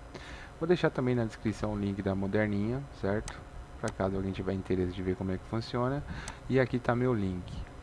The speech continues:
A gente vai fazer assim, ó. Vamos fazer, ó, Forms Google. Eu gosto de pagar, eu gosto de dar presente financeiro pro povo. Menos eu sendo, mesmo eu sendo um pé rapado, você ainda ganha dinheiro comigo, hein?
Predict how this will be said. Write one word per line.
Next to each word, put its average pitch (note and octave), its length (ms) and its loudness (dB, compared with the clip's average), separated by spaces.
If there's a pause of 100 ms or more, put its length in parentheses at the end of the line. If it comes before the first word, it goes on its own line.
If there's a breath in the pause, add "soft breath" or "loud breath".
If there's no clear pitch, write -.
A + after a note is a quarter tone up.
(880)
A - 60 -10
gente - 140 -10
vai G2 140 0
fazer G2 360 4
assim, F#2+ 540 0
ó. F2 100 0
Vamos F#2+ 300 -2
fazer, F#2+ 220 2
ó, F2 60 4
Forms A2+ 720 2
Google. G2 340 4 (680 loud breath)
Eu F#2+ 100 2
gosto G#2+ 220 8
de G#2+ 80 -2
pagar, F#2 720 2 (140)
eu G#2 80 0
gosto A2 200 4
de G#2+ 80 2
dar A2 140 8
presente G#2 580 4
financeiro G2+ 760 6
pro G2 160 4
povo. F#2+ 380 6
Menos G#2+ 360 6
eu G#2+ 140 10
sendo, A2 360 6
mesmo D3 360 6
eu C#3+ 60 8
sendo C#3 220 4
um A2+ 120 4
pé B2 220 6
rapado, A2 720 8 (500 loud breath)
você G2+ 280 2
ainda G2+ 140 8
ganha G#2+ 260 8
dinheiro G2+ 500 8
comigo, F#2 460 6
hein? G2+ 180 2